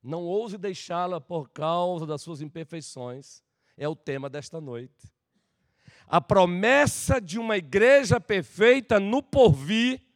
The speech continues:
nos motiva a prosseguir sendo igreja no presente, apesar das suas imperfeições. Deu para entender?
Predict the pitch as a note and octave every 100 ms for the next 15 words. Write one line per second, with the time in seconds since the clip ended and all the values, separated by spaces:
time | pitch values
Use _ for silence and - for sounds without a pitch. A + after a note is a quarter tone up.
0 | _ _ _ _ _ _ _ D3+ F#3+ E3
1 | G#3 F#3+ F3 G#3 D#3+ A2 F2+ _ _ _
2 | _ _ D3+ D#3 G3 F#3 G3 E3 F#3 G#3
3 | G3+ - A3 A3 A3 E3+ F#3+ A#3 A3 A3
4 | A3 A3+ G#3 B2 F3 F#3+ C#3 B2+ G#2 _
5 | _ - E3+ - G#3 F3 C3+ G#3+ A#3 D4
6 | - B3+ D#4 E4+ E4 - - _ _ _
7 | _ _ _ _ _ _ _ - F#3 F3
8 | D#3 F3+ - C#3 B2 A#2+ - _ _ _
9 | D3 C3 - A3 G#3+ G3+ G#3+ B3+